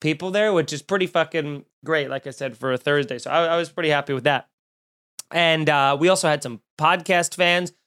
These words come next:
which came out. Thank you very much for those of you who came up to me after the show and talked to, talked to a, a few couples, actually, that were, have listened to Irish Goodbye or Here's the Scenario or on the Patreon, which is so fucking cool of you guys. But if you were at the show, you know where I'm going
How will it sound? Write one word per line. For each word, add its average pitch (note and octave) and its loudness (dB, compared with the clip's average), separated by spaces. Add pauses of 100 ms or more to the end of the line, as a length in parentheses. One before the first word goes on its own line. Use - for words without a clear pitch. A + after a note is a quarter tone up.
(100)
which E3 -6
came E3 -2
out. E3+ 2
Thank G#3 -2
you D4 -6
very D3 0
much E3+ -2 (280)
for D#3 -8
those D#3 0
of D3 -6
you D3+ -2
who C#3 -8
came D3+ -6
up C#3+ -4
to - -16
me C#3 -8
after C3 -8
the A#2+ -12
show D#3+ 0
and D#3 -4
talked E3+ 0
to, C#3 -18
talked D#3 -8
to C#3+ -6
a, B2+ -6
a C3+ -6
few F#3+ -6
couples, C#3 -2
actually, C3 -6
that B2+ 0
were, B2 -2 (220)
have C3+ -2
listened C3 -6
to A#2+ -6
Irish C3 -2
Goodbye F#3+ 2
or D3+ -4
Here's C3+ -8
the A#2 -20
Scenario F#3 2
or C3+ 4
on B2+ 0
the A2+ -6
Patreon, E3 0
which D#3 -10
is C#3 -10
so A3 -2
fucking G#3+ -6
cool D3 2 (260)
of C#3+ 2
you D#3 -2
guys. C#3+ 2
But E3+ 2 (540)
if F#3 2
you A#3 4
were A3+ 8
at G#3 4
the F#3 0
show, D#3 4
you D#3+ 0
know E3 4
where D3 4
I'm B2+ 0
going G#2 -2